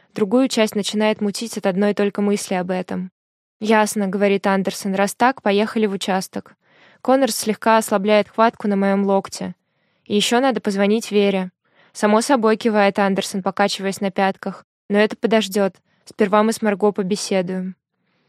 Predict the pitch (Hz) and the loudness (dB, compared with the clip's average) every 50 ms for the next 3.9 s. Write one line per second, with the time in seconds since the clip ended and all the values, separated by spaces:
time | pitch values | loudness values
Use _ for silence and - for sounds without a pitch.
0 | _ _ _ - 220 226 - - 262 269 247 - - 214 180 - - 190 185 - | _ _ _ -2 -2 0 0 0 0 0 0 0 -2 -4 -4 -4 -6 -6 -4 -2
1 | - 208 202 185 190 - 196 202 202 - - 202 190 185 - - 185 190 202 202 | -2 -2 -2 -2 0 0 0 0 0 -2 -4 -4 -4 -4 -6 -4 0 2 2 2
2 | 202 233 233 - 233 208 185 - - - 214 220 247 247 226 202 196 185 - 190 | 2 0 0 -2 -2 -2 -2 -4 -4 -4 0 2 2 4 4 4 2 0 -2 -4
3 | - - 202 180 202 202 196 196 - - 202 202 190 180 180 180 180 | -6 -6 -4 -2 0 0 0 0 -2 -4 -4 -4 -2 -2 -4 -4 -8